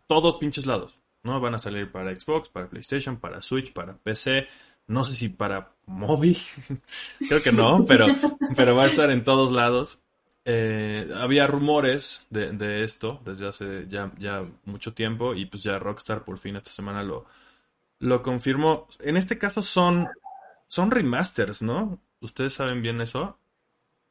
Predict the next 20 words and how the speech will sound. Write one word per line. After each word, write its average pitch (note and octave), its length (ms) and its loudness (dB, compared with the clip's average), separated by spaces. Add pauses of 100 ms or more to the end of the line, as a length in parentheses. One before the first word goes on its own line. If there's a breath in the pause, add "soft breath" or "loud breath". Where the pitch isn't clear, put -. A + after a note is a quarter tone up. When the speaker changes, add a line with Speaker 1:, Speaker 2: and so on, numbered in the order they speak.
(400)
Speaker 1:
O - 40 -20
sea, C3 140 0
porque A2+ 240 -2
no, A#2 320 -2
no B2+ 200 2
es C3+ 60 0
na-, C#3+ 120 0
no C3+ 180 0
es, - 300 -6
porque A#2 180 -4
los B2+ 180 0
juegos D#3 320 2
actuales, C3 480 -4 (120)
más B2+ 260 -4
bien C3 140 0
los A2 120 0
juegos D3 540 -2 (140)
como G#2+ 240 -4
originales, A2+ 720 -4
Speaker 2:
Ujú. - 100 -20